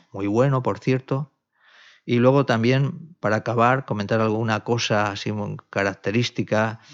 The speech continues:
Dice que en el Tíbet se le llamaba el maestro del karma, porque iba en su caballo, si empezaba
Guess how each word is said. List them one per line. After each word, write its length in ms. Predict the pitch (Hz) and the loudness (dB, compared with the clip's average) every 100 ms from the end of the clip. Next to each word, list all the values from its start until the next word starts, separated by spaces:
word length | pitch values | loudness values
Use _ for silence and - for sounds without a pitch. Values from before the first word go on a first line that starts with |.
| - - | -18 -6
Dice 280 | 120 127 | -2 0
que 100 | 117 | 0
en 100 | 117 | 0
el 220 | 113 104 - | 0 -2 0
Tíbet 360 | 123 120 120 | 2 4 2
se 180 | 117 113 | 2 -2
le 320 | 107 107 107 | 0 0 0
llamaba 320 | 104 107 113 | 0 0 2
el 140 | 113 110 | 0 -2
maestro 420 | 113 110 - 113 | -4 -6 -4 -2
del 420 | 107 104 104 98 | 0 0 -2 -4
karma, 400 | - 131 139 147 | 0 0 2 -2
porque 220 | 131 101 | -4 -6
iba 140 | 110 110 | -2 -2
en 100 | 107 | -2
su 140 | - | -4
caballo, 400 | 110 113 143 156 | 0 2 4 2
si 180 | 143 127 | -2 -4
empezaba 640 | 110 98 101 123 123 120 | -4 -6 -2 0 0 -2